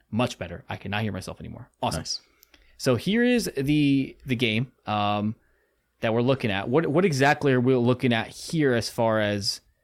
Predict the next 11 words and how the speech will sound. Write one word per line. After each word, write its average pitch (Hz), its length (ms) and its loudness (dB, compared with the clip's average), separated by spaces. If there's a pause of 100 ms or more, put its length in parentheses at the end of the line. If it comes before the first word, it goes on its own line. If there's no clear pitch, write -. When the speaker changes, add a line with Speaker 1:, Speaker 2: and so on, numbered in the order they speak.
(220)
Speaker 1:
the 104 80 -4
pledges. 92 440 -4
This 113 140 -4
is 113 140 -8
what 123 420 -2
nets 139 500 -2
you. 185 80 2
If 139 120 0
you 117 140 -2
spend - 340 -2
eighty, 127 320 -4